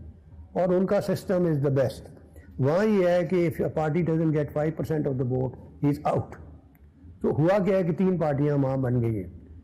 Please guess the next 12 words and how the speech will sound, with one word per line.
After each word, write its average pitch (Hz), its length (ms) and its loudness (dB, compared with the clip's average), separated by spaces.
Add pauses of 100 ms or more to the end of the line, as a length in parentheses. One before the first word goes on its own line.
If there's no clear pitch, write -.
(320)
क्रिश्चियन 147 380 -2
Democrats, 151 680 0
Social 156 280 -2
Democrats 143 560 0 (200)
और 185 160 2
एक 170 180 2
कोई 165 100 2
Green 139 360 2
Party 127 280 -2
होती 117 260 -2
है 117 120 -2
नीचे। - 320 -12